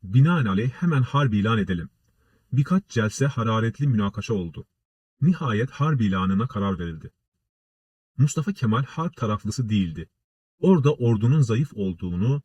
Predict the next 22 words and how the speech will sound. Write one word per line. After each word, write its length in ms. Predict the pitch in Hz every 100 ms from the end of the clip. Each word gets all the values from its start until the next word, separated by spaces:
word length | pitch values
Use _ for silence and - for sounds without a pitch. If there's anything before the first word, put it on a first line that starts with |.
| _ -
ancak 460 | 170 175 165 - 113
dört 260 | 165 -
bin 140 | 117 110
kişilik 440 | - 107 139 -
olan 260 | 107 107 127
kuvvetin 640 | - 101 90 95 131 117
bu 80 | 143
işi 240 | 131 -
yapamayacağını 720 | 135 - 147 110 92 95 98
söylüyordu. 680 | - 92 87 87 82 73 - _ _ _ _ _ _ _ 135
Israrımız 680 | - 147 143 143 170 185 -
üzerine 580 | 104 107 101 117 127
"Bir 100 | 180
defa 340 | 160 131 127 147
Karabekir'e 520 | 131 147 120 - 127
sorayım." 480 | - 107 107 95 82
dedi. 240 | 80 - _ _ _ _ _
Sordu, 720 | - - 120 117 113 160 165 - 107
cevabı 540 | - 113 117 120 147
heyet-i 440 | - 123 147 123
vekileye 500 | 104 101 - 101 110
okudu. 380 | 107 - 95 95